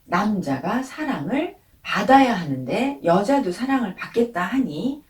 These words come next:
남자가 사랑을 못 받는 것입니다. 정관 정인은 남자가 사랑을 주는 것이고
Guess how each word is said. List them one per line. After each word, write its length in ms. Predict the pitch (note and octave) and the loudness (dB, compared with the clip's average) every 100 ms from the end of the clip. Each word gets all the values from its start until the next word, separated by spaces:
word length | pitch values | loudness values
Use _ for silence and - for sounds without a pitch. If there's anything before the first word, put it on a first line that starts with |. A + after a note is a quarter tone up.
| _ | _
남자가 460 | - C3+ B2+ B2 C3+ | -10 -10 -8 -10 -10
사랑을 520 | - A#3 E3+ D3+ F#3 | -6 -6 -4 -8 -8
못 160 | D3 C#3 | -8 -6
받는 320 | E3+ B3 G3 | 0 0 0
것입니다. 480 | - - - - - - _ _ _ _ _ _ _ _ _ - - - _ | -6 -14 -18 -20 -20 -20 _ _ _ _ _ _ _ _ _ -20 -20 -20 _
정관 540 | - D#3 D#3+ B3 D4+ | -4 -2 2 4 4
정인은 760 | D4+ G3 F3+ G#3 E3+ D3 A#3+ - _ _ _ _ | 2 -2 -2 -2 -2 -2 -4 -6 _ _ _ _
남자가 560 | C#3+ D3 C#3+ C3 A#2+ C#3 | -8 -6 -4 -4 -6 -6
사랑을 720 | - A#3+ C#3 C#3+ G#3+ C4+ - _ _ | -6 -4 -4 -2 -2 -2 -4 _ _
주는 360 | - B3 C#4 | 4 6 6
것이고 760 | B2 A#2 - - C3 G#3+ C#4 | 2 -4 -12 -6 -2 0 -2